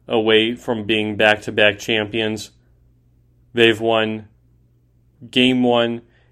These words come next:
and Game Two. Game One was just a throttle beatdown. The Lightning gave the Canadiens. Canadiens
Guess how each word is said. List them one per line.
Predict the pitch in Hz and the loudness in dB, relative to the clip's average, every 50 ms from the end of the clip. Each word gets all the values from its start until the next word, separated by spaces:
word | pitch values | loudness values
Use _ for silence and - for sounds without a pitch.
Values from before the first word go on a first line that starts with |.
| _ - | _ -6
and | - 120 113 107 | -4 -2 0 2
Game | 117 117 113 113 | 2 2 2 0
Two. | 104 - 131 127 123 | -2 -2 0 0 0
Game | 123 123 120 120 117 120 | 2 2 2 2 2 2
One | 117 120 120 120 | 2 2 2 2
was | 120 123 117 120 | 0 -2 -2 -2
just | 131 123 120 - | -2 -4 -2 -2
a | 135 120 104 | -4 -4 -4
throttle | 98 - 127 127 123 120 120 123 127 127 123 | -4 -2 2 4 6 6 6 4 2 0 0
beatdown. | 120 127 123 120 123 - 123 117 117 117 120 123 123 - _ _ _ _ _ _ _ _ | 0 0 0 0 0 0 0 2 2 0 -2 -4 -8 -14 _ _ _ _ _ _ _ _
The | 123 120 113 | -2 -2 2
Lightning | 113 117 120 127 120 127 120 | 4 4 4 4 4 0 0
gave | 113 120 120 117 | 0 2 0 0
the | 110 120 | 0 -4
Canadiens. | 120 - 120 117 117 117 117 113 113 113 113 117 | -6 -4 -4 -2 0 0 0 0 -2 -4 -6 -8
Canadiens | - 117 117 120 120 120 120 120 117 117 107 113 117 113 113 110 | -10 -6 -4 -2 -2 -2 -2 -4 -4 -4 -4 -4 -4 -4 -6 -8